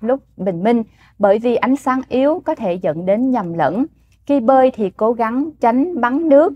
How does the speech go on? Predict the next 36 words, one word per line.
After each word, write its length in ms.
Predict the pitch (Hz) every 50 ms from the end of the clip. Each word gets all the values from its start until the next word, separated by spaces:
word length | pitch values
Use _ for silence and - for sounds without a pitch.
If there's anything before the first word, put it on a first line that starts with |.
| -
vì 120 | - 202 196
điều 200 | 190 185 180 180
này 260 | 180 185 175 170 170
có 120 | - 240
thể 180 | 240 - 196 165
trông 300 | - - 214 202 208 202
giống 240 | 202 190 196 247 262
như 160 | 269 269 247
con 280 | 247 - 214 202 196 185
cá 260 | - 185 185 214 254
đang 320 | 247 240 226 214 208 208
giãy 200 | 190 175 156 165 185
giụa, 260 | 208 180 170 165 160 156 - _ _ _ _
khiến 280 | _ - 247 269 294 -
cá 140 | - 269 277
mập 200 | 285 247 185 - -
nhầm 260 | - 185 180 165 165
tưởng. 300 | - - 165 156 165 214 294 - _ _ _ _ _ _ _ _ _ _ _ _ _ _ _ _ _ - _ -
Ngoài 200 | 208 233 220 208
ra, 300 | - 269 262 254 254 254
cũng 320 | - - 190 170 208 233
nên 220 | 254 247 240 240
tránh 340 | 226 - 240 240 269 359 349
bơi 240 | 320 277 277 277 277
gần 300 | 226 226 226 202 190 185
những 160 | 175 170 208
người 200 | 226 226 208 190
đang 240 | 175 190 196 208 214
câu 220 | - 220 208 202
cá 380 | 196 - 190 185 190 214 262 302 - _ _
vì 260 | - 190 208 196 185
mồi 220 | 185 185 185 180 175
câu 360 | - - 220 214 208 202 202 -
cũng 220 | - 170 156 165 165
có 100 | 226 226
thể 200 | - 175 160